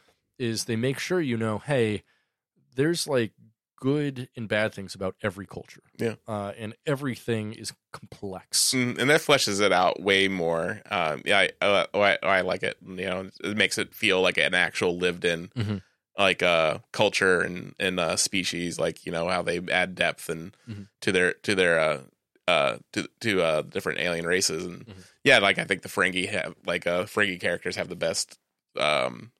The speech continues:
Speaker 2: story arcs.
Speaker 1: Yeah.
Speaker 2: And, and D S nine.
Speaker 1: So I'm gonna be straight up here. Um, it,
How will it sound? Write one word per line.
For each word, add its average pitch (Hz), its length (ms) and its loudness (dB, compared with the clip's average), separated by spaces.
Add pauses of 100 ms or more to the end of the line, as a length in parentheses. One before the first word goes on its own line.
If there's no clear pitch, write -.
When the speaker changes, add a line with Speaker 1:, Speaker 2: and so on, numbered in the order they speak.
Speaker 2:
story 92 300 4
arcs. - 460 -2
Speaker 1:
Yeah. 101 160 -12 (220)
Speaker 2:
And, 92 280 2
and 95 280 -2
D 82 100 -4
S - 180 -4
nine. - 280 -6 (320)
Speaker 1:
So 196 200 2 (200)
I'm 202 140 -6
gonna 320 140 -12
be 220 80 -2
straight 151 260 2
up 123 140 4
here. 104 320 -2
Um, 113 480 0 (1080)
it, 170 160 -2